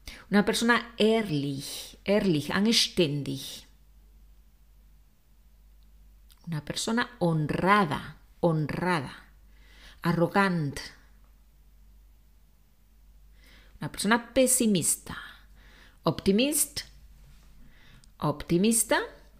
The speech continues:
Ausgeglichen. Equilibrada, soy una persona equilibrada, ¿no? Langweilig. Aburrida, una persona aburrida.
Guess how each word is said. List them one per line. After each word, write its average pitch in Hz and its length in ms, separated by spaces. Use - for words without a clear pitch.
Ausgeglichen. 180 1120
Equilibrada, 180 1000
soy 190 180
una 208 180
persona 247 400
equilibrada, 175 1300
¿no? 240 160
Langweilig. 160 1080
Aburrida, 147 760
una 147 160
persona - 560
aburrida. 208 640